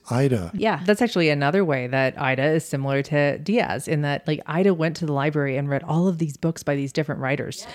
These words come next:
Speaker 3: to try and nail Andrew Bevel's voice, because Andrew Bevel didn't like the sound of his own voice.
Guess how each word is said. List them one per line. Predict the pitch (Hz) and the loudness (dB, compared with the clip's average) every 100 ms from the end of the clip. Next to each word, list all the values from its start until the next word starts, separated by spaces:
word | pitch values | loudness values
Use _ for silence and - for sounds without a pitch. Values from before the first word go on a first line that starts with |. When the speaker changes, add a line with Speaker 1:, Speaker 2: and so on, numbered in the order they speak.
| - | -8
Speaker 3:
to | - | -4
try | 165 - 202 226 226 | -4 0 2 4 4
and | 202 165 165 | 4 2 4
nail | 170 202 190 160 151 - - _ - | 4 4 4 4 2 -2 -16 _ 0
Andrew | 180 170 170 | 2 4 2
Bevel's | 151 139 143 | 2 0 -2
voice, | 143 214 - - | 0 0 0 -2
because | 165 165 160 | 0 0 0
Andrew | 190 220 220 | 0 0 2
Bevel | 196 180 | 2 2
didn't | 151 170 | 0 -2
like | 135 156 - | 0 -2 -4
the | |
sound | 139 147 143 | -4 -2 0
of | 131 | -2
his | 131 | -2
own | 127 | -2
voice. | 123 - - | -4 -8 -12